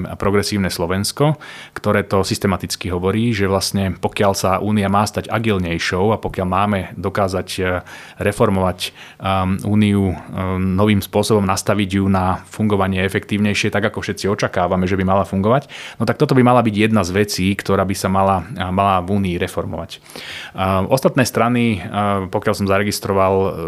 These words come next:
odmietajú, a, takýto, a, takúto reformu, a, a nemajú teda, a, n-, n-, niektoré to priamo odmietajú a niektoré teda majú skôr taký neutrálny postoj, že vlastne sa nevyjadrujú k tejto otázke.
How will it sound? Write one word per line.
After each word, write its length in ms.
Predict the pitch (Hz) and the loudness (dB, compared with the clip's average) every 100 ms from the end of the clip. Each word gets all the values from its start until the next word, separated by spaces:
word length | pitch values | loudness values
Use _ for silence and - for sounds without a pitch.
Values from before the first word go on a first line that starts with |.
| 82 87 90 | -6 -4 -2
odmietajú, 600 | 113 110 101 90 87 90 92 | 0 0 -2 -2 -4 -2 -4
a, 420 | 92 - 90 90 | -6 -6 -4 -4
takýto, 640 | 87 92 - 95 95 92 85 | -4 -6 -4 -6 -2 0 -2
a, 320 | - 85 95 | -6 -8 -6
takúto 320 | 90 - - | -4 -4 -2
reformu, 480 | 87 - 117 143 165 - - - - | -2 0 2 4 2 0 -20 -20 -6
a, 340 | 104 98 98 - | 0 2 2 2
a 120 | 98 98 | 2 2
nemajú 320 | 98 104 98 90 98 | 2 2 2 0 0
teda, 240 | 92 90 | 0 0
a, 320 | 85 - 85 92 | -4 -10 -6 -4
n-, 160 | 95 92 87 | -2 -4 -6
n-, 360 | 87 98 92 - | -6 -6 -6 -6
niektoré 400 | 98 127 - 117 | -2 0 2 0
to 80 | 87 | 0
priamo 320 | 113 110 101 | 0 2 2
odmietajú 580 | 98 113 135 131 135 131 | 0 2 2 2 4 4
a 100 | 107 | 4
niektoré 300 | 107 104 101 | 2 0 0
teda 160 | 95 98 | 2 0
majú 160 | 98 | 0
skôr 240 | 95 - 95 | -2 -2 -4
taký 160 | 92 | -2
neutrálny 480 | 90 92 90 90 90 | -2 -2 0 -2 -2
postoj, 320 | - - 98 | -4 -2 -2
že 160 | 90 90 | 0 0
vlastne 300 | 92 - 98 | -2 -2 -4
sa 100 | - | -2
nevyjadrujú 640 | 92 98 90 90 87 87 | -2 0 0 -2 -2 -4
k 160 | - 92 | -4 -4
tejto 160 | 90 85 | -2 -4
otázke. 560 | 87 101 107 - 135 | 0 0 0 0 0